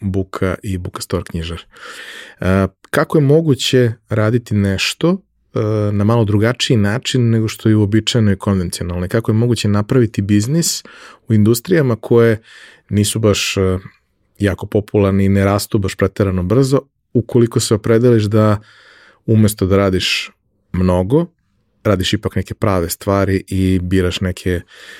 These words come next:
dobre ljude da sa njima gradiš svoje priče. E, bit će vam prezanimljivo, malo je duža epizoda nego, nego što je uobičajeno, ali sam siguran da ćete u njoj uživati, jer ona negde opisuje život i odrastanje svih nas koji imamo između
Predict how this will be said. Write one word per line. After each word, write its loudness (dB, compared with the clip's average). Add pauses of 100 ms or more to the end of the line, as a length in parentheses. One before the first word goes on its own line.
(180)
dobre 0
ljude 0
da -4
sa -4
njima -2 (100)
gradiš -6
svoje -8
priče. -12 (420)
E, -10 (400)
bit -2
će 0
vam 4
prezanimljivo, 2
malo 2
je 0
duža 0
epizoda -2
nego, -6
nego -4
što -6
je 0
uobičajeno, 0
ali -4
sam -2
siguran -2
da -4
ćete -6
u 0
njoj 0
uživati, 0
jer 2 (680)
ona 2
negde 2
opisuje 2 (520)
život 0
i 2
odrastanje 0
svih 0
nas 0
koji -2
imamo 2
između -4